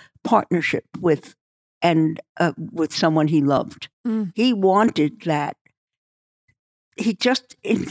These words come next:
Speaker 1: in, intrinsically,
Speaker 2: Mm.
Speaker 1: it's who he is. So when he, when we met, uh,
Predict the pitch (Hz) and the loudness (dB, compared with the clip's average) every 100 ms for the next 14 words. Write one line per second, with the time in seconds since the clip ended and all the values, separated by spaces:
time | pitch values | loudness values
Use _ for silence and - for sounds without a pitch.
0 | - - 214 202 - 208 - - - 330 | -8 -2 0 0 0 -2 -2 -4 2 4
1 | 339 - 151 - 135 - - 214 208 190 | 4 2 -4 -2 -2 -2 -2 -2 -2 -4
2 | - - 240 208 196 180 202 180 175 175 | -8 -2 0 2 -2 -4 -4 -2 -4 -2
3 | - 202 147 - - - - _ _ _ | 2 2 2 -4 -8 -10 -12 _ _ _
4 | _ _ _ - - - 208 180 175 175 | _ _ _ -6 -4 0 2 4 4 2
5 | 160 - _ _ _ 139 185 190 185 190 | 0 -8 _ _ _ -8 -2 0 0 0
6 | 226 185 185 170 180 180 170 185 208 185 | 0 2 0 -2 -2 0 2 0 2 2
7 | 190 185 151 - _ - 160 156 156 | 4 2 0 -6 _ 0 2 2 0